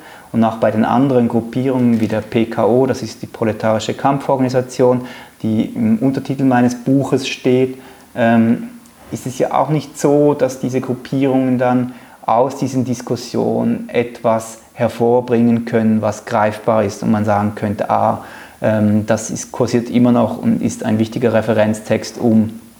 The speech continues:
die damalige radikale Linke zu verstehen. Im Gegenteil, es ist auch bei diesen, bei dieser größer gefassten Organisation, in der es auch,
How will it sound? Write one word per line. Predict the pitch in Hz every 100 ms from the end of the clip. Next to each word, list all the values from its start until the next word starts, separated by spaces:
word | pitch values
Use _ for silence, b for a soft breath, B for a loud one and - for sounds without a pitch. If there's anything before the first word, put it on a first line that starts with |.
| - _ - -
die |
damalige | 113 98 104 104 101 113 -
radikale | 107 95 - 107 104
Linke | 107 117 113 113 B B -
zu | 113
verstehen. | - 110 98 -
Im | 110
Gegenteil, | 127 143 - 104 90 B B B -
es | 107
ist | 107 -
auch | 110
bei | - 104
diesen, | 107 104 101 104
bei | 104
dieser | 101 104
größer | 113 135 135
gefassten | 135 135 127 127 - 123 120
Organisation, | - 113 117 117 - 117 113 110
in |
der | 104 101
es | -
auch, | 101 101